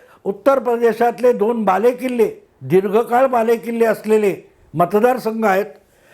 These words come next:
आणि तिथे यावेळेला अजूनपर्यंत काँग्रेसला जागा मिळालेल्या आहेत, पण काँग्रेस म्हणजे समाजवादी पक्ष, अखिलेशचा आणि काँग्रेस यांची या निवडणुकीत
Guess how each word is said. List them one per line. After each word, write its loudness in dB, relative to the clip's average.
आणि 4
तिथे 0
यावेळेला 2
अजूनपर्यंत 0
काँग्रेसला 2
जागा 0
मिळालेल्या 2
आहेत, -4
पण 2
काँग्रेस 0
म्हणजे -2
समाजवादी 0
पक्ष, -6
अखिलेशचा 0
आणि 0
काँग्रेस 0
यांची 0
या 2
निवडणुकीत -2